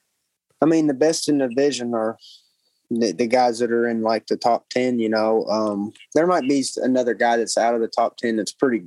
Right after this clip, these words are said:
that's gonna be up, up there soon, you know, but most of the guys are the guys up there. You know, you got your Volkanovskis, your Holloways,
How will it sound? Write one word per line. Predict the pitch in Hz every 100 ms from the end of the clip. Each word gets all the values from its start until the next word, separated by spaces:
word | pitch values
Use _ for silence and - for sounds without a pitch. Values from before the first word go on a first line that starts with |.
| -
that's | 123 110
gonna | - 127 113
be | 113 120 -
up, | 113 113 _
up | 120 120 -
there | 117 107
soon, | - 123 117
you | 113 113
know, | 107 110
but | 107 -
most | 127 131 - 127
of |
the | 107
guys | 104 117 117 107 - - _ _ _ _ _ - - -
are | 117
the | 113
guys | 120 117 107
up | 120 -
there. | 117
You | 117
know, | 113
you | 113 113
got | 123 117 -
your | 113 _ _ - _ _ -
Volkanovskis, | 143 143 151 135 123 - 117 - _ _ -
your | 135
Holloways, | 135 139 131 120 117 113